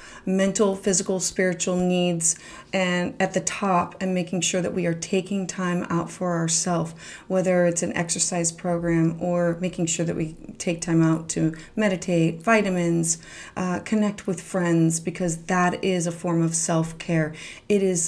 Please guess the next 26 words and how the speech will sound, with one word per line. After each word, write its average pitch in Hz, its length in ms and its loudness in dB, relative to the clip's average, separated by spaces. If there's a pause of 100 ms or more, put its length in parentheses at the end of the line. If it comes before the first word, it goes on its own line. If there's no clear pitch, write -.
self-care. 170 680 2
The, 180 320 2
uh, 190 120 2
pets - 380 -2
are - 140 -2
also 165 380 2
here, 165 280 0
so 170 220 0
pets - 400 -4
could 170 240 -4
be 170 300 2 (260)
in 202 240 4
the 170 60 2
picture. 170 560 -2 (680)
I 180 120 0
wanna 175 260 2
bring 233 220 2
in 190 240 2
Neptune. 233 640 4 (100)
Neptune 185 360 -2
is 180 200 0
in 170 100 2
your 170 80 4
second 165 420 0
house 175 460 0 (460)
of 180 340 2